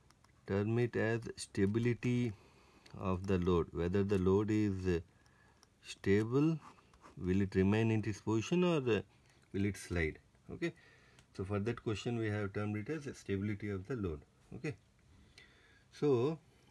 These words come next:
we know the general concept that when the truck is deaccelerated, means why it is deaccelerated? Because the driver is applying brakes.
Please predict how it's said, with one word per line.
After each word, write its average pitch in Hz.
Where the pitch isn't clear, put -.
we 123
know 139
the 101
general 107
concept 104
that 107
when 98
the 101
truck 95
is 120
deaccelerated, 104
means 101
why 82
it 120
is 127
deaccelerated? 117
Because 131
the 87
driver 92
is 113
applying 98
brakes. 80